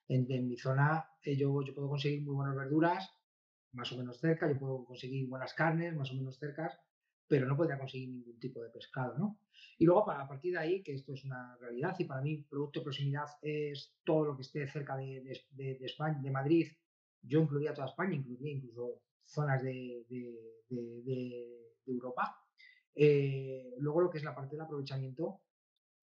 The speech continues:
es algo en lo que estamos trabajando cada vez más, ¿no? Por ejemplo, nosotros estamos haciendo menús de degustación en los que cogemos un único producto, por ejemplo, el mero, eh, sacamos todas las piezas del mero, intentamos formar un menú de degustación en el que podamos usar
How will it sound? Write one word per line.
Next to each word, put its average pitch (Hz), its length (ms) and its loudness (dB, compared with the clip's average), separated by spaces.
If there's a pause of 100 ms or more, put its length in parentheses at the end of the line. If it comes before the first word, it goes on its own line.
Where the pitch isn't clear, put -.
(100)
es 143 120 0
algo 151 140 4
en 202 80 8
lo - 40 0
que 143 60 -4
estamos 151 240 -4
trabajando 147 340 -2
cada 123 160 -12
vez 113 160 -18
más, 139 240 -4
¿no? 151 160 -4
Por - 80 -12
ejemplo, 147 460 -2 (320)
nosotros 147 300 4
estamos 156 220 -2
haciendo 151 220 -2
menús 147 260 -4
de 147 120 -4
degustación 147 760 -2 (680)
en 160 100 10
los 143 200 6
que 135 280 -2
cogemos 160 360 -2
un 165 100 0
único 147 260 0
producto, 139 420 -2
por 143 100 -6
ejemplo, 135 220 -6
el 123 80 -2
mero, 131 380 -4 (580)
eh, 139 460 4
sacamos 151 420 0
todas 151 200 0
las 139 120 0
piezas 143 280 -2
del 131 120 -4
mero, 139 160 0
intentamos 143 440 -4
formar 135 240 -4
un 135 100 -4
menú 131 220 -8
de 131 80 -4
degustación 127 460 -4
en 165 80 4
el - 40 -2
que - 80 -14
podamos 143 360 -6
usar 143 280 0